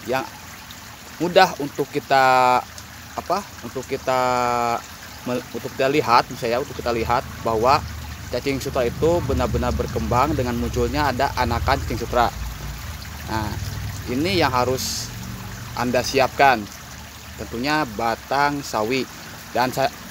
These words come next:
dan daun sawi ini kita singkirkan dulu dan kita kasih ke, apa, ke cacing sutra yang lain. Ini memang yang sudah saya tadi katakan tujuannya untuk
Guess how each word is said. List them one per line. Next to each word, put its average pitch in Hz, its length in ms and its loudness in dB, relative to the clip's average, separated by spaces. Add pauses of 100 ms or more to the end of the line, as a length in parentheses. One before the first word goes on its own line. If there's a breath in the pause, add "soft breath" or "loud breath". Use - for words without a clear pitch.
dan 123 160 0
daun 127 320 4
sawi 123 320 2
ini 170 320 0 (520)
kita 123 200 4
singkirkan 123 560 0
dulu 120 400 4
dan 127 160 0
kita 113 240 -4
kasih 131 400 -4
ke, 113 400 0 (560)
apa, 165 240 2 (640)
ke 113 80 -4
cacing 117 320 -2
sutra - 240 -2
yang 113 240 0
lain. 123 320 4 (1700)
Ini 196 320 0 (720)
memang 160 240 4
yang 151 160 2
sudah 127 160 2
saya 123 240 2 (480)
tadi 120 160 -2
katakan 123 400 -2
tujuannya 127 480 0
untuk 117 320 -2